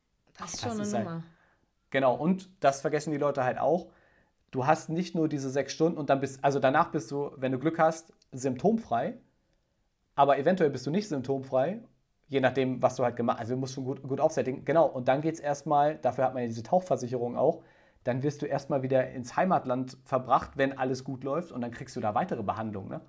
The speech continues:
Speaker 2: Und dann kannst du
Speaker 1: Genau.
Speaker 2: hoffen, dass nach mehreren Behandlungen du noch fit bist.
Speaker 1: Und dann kommt es
Speaker 2: So.
Speaker 1: halt drauf an, was du für eine Versicherung hast, weil es gibt ja medizinisch notwendig und, äh, medizinisch, äh, sinnhaft.
Speaker 2: Ja.
Speaker 1: Ja, so die
Speaker 2: Ah, und
Speaker 1: erste
Speaker 2: das ist
Speaker 1: Fahrt
Speaker 2: eben
Speaker 1: ist Sinn, Sinn, Sinn,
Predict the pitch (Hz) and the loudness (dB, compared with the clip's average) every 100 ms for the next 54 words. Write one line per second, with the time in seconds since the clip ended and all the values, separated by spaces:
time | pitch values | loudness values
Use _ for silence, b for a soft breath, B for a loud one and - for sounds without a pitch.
0 | _ - 113 107 139 135 202 160 165 139 | _ -12 -8 -6 -8 -6 -2 -2 -2 -4
1 | 131 127 127 165 165 139 151 160 156 143 | -2 -4 -2 0 2 2 0 0 -2 0
2 | 131 127 190 - 107 - b b b b | -4 -2 -8 -6 -12 -12 b b b b
3 | b b 214 196 202 208 254 247 226 190 | b b -6 -2 -2 -2 -2 0 -2 -4
4 | 190 - 220 208 - 170 180 170 175 165 | -6 -4 -2 -4 -6 -8 -6 -6 -6 -8
5 | 170 151 170 226 320 - 196 180 208 - | -8 -8 -4 -2 -4 -4 -4 -2 -2 0
6 | 190 180 175 170 196 180 170 156 143 170 | -2 0 -4 -4 -6 -6 -6 -8 -2 -2
7 | 208 311 339 - 202 202 - 185 185 185 | 2 0 0 -4 -4 -4 -4 -4 -2 -2
8 | 185 180 170 220 208 202 196 - - 185 | -6 -8 -10 -4 -4 -4 -6 -8 -6 -4
9 | 180 170 190 170 165 - - - _ _ | -4 -2 -4 -4 -8 -10 -14 -14 _ _
10 | _ _ _ _ _ 147 139 - _ _ | _ _ _ _ _ 0 0 -2 _ _
11 | _ 170 165 - 180 151 180 196 170 208 | _ -10 -10 -10 -4 -2 0 2 2 2
12 | 220 226 208 - - - 165 - 165 196 | 2 2 0 -6 -10 -14 -16 -14 -6 -2
13 | 208 190 180 196 196 175 180 | -2 -4 -6 -4 -4 -8 -10